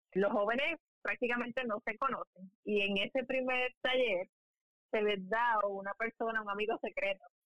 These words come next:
Y ellas tienen que hacer una hora de servicio, obviamente estamos limitados por el espacio. Entonces, cuando tú le preguntas,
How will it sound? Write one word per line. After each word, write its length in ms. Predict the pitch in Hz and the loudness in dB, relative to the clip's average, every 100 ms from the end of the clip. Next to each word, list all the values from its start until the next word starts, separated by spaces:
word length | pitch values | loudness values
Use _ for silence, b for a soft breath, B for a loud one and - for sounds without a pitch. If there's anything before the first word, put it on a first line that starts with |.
| _ _ _ _ | _ _ _ _
Y 120 | 233 247 | 2 4
ellas 180 | 311 311 | 2 2
tienen 240 | 226 226 | 0 0
que 100 | 247 | 0
hacer 320 | 247 - 285 | -2 -2 2
una 280 | 240 214 220 | 2 4 2
hora 200 | 233 240 | 2 2
de 100 | 247 | 0
servicio, 500 | - 226 262 - 233 | 0 -2 -2 0 0
obviamente 360 | 190 185 202 285 | 0 0 -2 -2
estamos 260 | 262 202 220 | -2 -2 -2
limitados 460 | 208 202 190 220 226 | -2 -2 0 0 0
por 140 | 202 | -2
el 100 | 185 | -2
espacio. 760 | 180 _ - 220 233 - 185 175 _ _ | -6 _ -4 -2 -2 -4 -6 -6 _ _
Entonces, 460 | 196 190 254 254 - _ | -4 -2 0 0 -4 _
cuando 240 | 220 202 | -2 0
tú 100 | 190 | 0
le 100 | 202 | 0
preguntas, 460 | 226 247 262 247 | 0 0 0 0